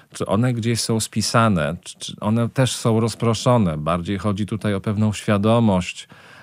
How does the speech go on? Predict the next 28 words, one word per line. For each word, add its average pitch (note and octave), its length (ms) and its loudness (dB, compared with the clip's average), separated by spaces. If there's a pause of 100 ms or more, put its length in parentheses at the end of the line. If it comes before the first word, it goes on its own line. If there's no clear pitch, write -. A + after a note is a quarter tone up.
(100)
państw, G#2 440 2
które F2+ 220 -2
mają G2 360 0
to G2+ 180 -2
z - 100 -8
tyłu G2 240 0
głowy. F#2 500 0 (440)
E, - 40 -10
e, E2+ 240 0 (420)
no G2 160 -2
bo, A2+ 280 -2
no, A#2 260 -2
no, A#2+ 140 -2
nie C3+ 160 0
ma C3+ 120 2
konstytucji, G#2 800 -2
w - 60 -14
której F#2+ 260 -4
byłoby G2+ 320 0
to G2+ 120 -4
wpisane G2 600 0
międzynarodowej, F2+ 880 -2
tak? E2+ 440 -6
Powiedzmy, E2+ 340 -6
nowelizowana F#2+ 680 0
konstytucja A#2+ 720 -4 (120)
i D3+ 240 2
w - 160 -14